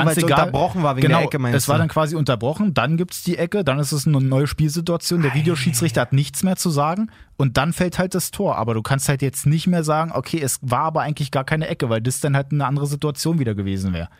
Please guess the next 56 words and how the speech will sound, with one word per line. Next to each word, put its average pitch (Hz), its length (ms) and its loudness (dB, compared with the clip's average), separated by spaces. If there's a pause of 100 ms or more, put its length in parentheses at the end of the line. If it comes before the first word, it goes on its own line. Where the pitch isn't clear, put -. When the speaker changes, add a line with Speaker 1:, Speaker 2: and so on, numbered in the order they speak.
(340)
Speaker 2:
Das - 100 -14
Speaker 1:
Was 98 180 -2
Speaker 2:
ist 139 140 -2
Speaker 1:
ich - 60 -2
aber 151 180 2
Speaker 2:
scheiße. 110 120 -4
Speaker 1:
auch 185 180 0
schwierig 117 580 -2
finde 95 280 0
Speaker 2:
Das 92 180 0
ist 98 120 -2
Speaker 1:
irgendwie. 92 120 -2
Speaker 2:
scheiße. 95 480 -8 (640)
Das 127 200 -4
ist 127 40 -8
wirklich 117 280 -4
scheiße. 90 460 -8 (120)
Speaker 1:
Aber 117 240 0
wie 123 60 2
regelt 165 360 0
man 113 160 2
das 92 160 -2
dann? 87 260 -6
Speaker 2:
Das 120 140 -6
ist, 120 160 -16
kann 143 160 -4
ich 143 100 -8
dir 147 120 -4
nicht 143 140 -4
sagen, 131 300 -4
weil's, 113 420 -8
wenn 120 180 -4
man 131 160 -2
da 135 160 -2
sagen 151 320 -2
würde, 147 180 -4
okay, 147 320 -4
da, 127 160 -4 (280)
das - 200 -10
geht, 165 440 -2 (480)
würden 139 300 -2
ganz 147 260 -4
viele 170 240 -2
neue 156 240 -2
Situationen 135 600 -4
dazu 131 280 -4
kommen, 151 280 -2
wo 135 80 0
man 135 200 0
sich 131 100 -4
dann 135 140 -2
ärgert, 123 340 0
dass 104 140 -2
es 90 120 -10
geht. 90 280 -6
Speaker 1:
Ja. 113 320 2